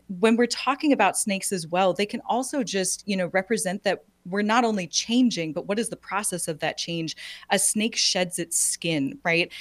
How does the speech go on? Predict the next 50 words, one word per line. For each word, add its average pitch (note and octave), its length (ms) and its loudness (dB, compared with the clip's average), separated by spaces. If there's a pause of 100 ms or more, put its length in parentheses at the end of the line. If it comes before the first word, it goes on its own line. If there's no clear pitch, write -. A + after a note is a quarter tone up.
(140)
And F3 100 -2
so G3 160 2
a, F3+ 60 4
sh-, - 200 0 (180)
a E3+ 100 2
snake, G#3+ 400 0
as F3 180 0
it E3+ 120 -6
grows, F3+ 540 2
it G3 260 -2
outgrows F#3+ 720 0
its, - 220 -6 (100)
its F#3 180 -2
original E3+ 600 -4
layer. D#3+ 480 -2
And F3+ 120 -2
so F3 120 -4
we D#3+ 100 -8
have E3 240 -6
layers D#3+ 440 -2
again, D3 380 -4
right? D#3 260 -4
You D#3+ 100 -8
were D#3 100 -6
talking E3 340 -8
about D3+ 220 -6
the D#3 80 -10
photos. D#3+ 540 -2 (400)
Um, F3 420 6
so - 160 2
when A3 200 6
we're A3 80 6
thinking C4 360 4
about F#3+ 240 2
the F3 80 2
layers E3 800 2
shedding, D3+ 560 2 (260)
there F#3+ 160 2
could A#3 260 0
be F3+ 320 2
a F3+ 80 2
layer F3 440 4
that E3+ 180 0
you're E3 200 -2
recently, E3 680 -2
you F3 80 -2
know, D#3+ 140 -2
moving E3 360 -2
away E3 280 2
from, D#3 320 -4